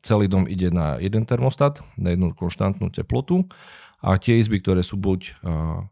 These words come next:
nedokurované a sú chladnejšie, alebo sú prekurované a teplejšie, tak vie si aj ručne nastaviť v rozdeľovači.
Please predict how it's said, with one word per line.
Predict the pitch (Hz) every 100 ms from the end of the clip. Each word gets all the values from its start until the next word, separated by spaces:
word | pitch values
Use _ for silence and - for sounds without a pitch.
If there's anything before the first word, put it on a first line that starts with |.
| -
nedokurované | 101 98 101 113 110 113 120
a | 87
sú | 98
chladnejšie, | - 90 104 127 151 160 160
alebo | - 98 92
sú | -
prekurované | - 92 104 98 98
a | 82
teplejšie, | - - 104 113 123
tak | 90
vie | 87 101
si | 98 -
aj | 87 85
ručne | 98 92 - 87 87 -
nastaviť | - 87 82 - 87 76
v | 85
rozdeľovači. | 82 80 71 65 -